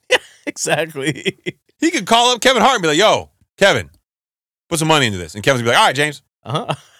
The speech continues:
Speaker 2: No problem, bro.
Speaker 1: No problem.
Speaker 2: I got you."
Speaker 1: <laughs> No. Oh, no. <laughs> That's the way he talks.
Speaker 2: Wow, that was weird.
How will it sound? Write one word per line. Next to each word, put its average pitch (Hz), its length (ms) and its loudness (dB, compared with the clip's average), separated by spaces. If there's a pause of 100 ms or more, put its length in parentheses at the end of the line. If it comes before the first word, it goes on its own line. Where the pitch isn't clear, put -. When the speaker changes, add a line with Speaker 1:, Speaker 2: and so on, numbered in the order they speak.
(440)
Speaker 2:
No 147 60 -2
problem, 151 240 2
bro. 127 160 2 (200)
Speaker 1:
No 180 120 -2
problem. - 200 -12 (140)
Speaker 2:
I 127 60 -4
got 156 220 2
you." 92 120 -8 (480)
Speaker 1:
<laughs> - 680 -4 (680)
No. 196 420 -6 (180)
Oh, 214 200 -8
no. 208 380 -6 (320)
<laughs> - 360 -20
That's 165 160 -18
the 120 80 -14
way 110 80 -12
he 123 60 -12
talks. - 520 -14 (640)
Speaker 2:
Wow, 85 260 -12
that 85 60 -14
was 78 120 -14
weird. 82 320 -14